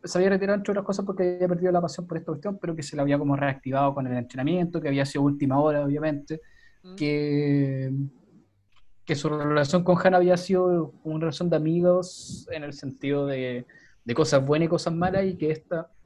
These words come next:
Speaker 1: esta como que se lo había recordado y había como encendido algo dentro de ella. Entonces que,
Speaker 2: Oh.
Speaker 1: quién sabe, po, quizás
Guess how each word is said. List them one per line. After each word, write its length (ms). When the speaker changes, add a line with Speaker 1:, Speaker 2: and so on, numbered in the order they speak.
Speaker 1:
esta 420
como 180
que 60
se 140
lo 60
había 240
recordado 580
y 100
había 220
como 220
encendido 560
algo 200
dentro 300
de 80
ella. 80
Entonces 440
que, 400
Speaker 2:
Oh. 240
Speaker 1:
quién 100
sabe, 320
po, 180
quizás 300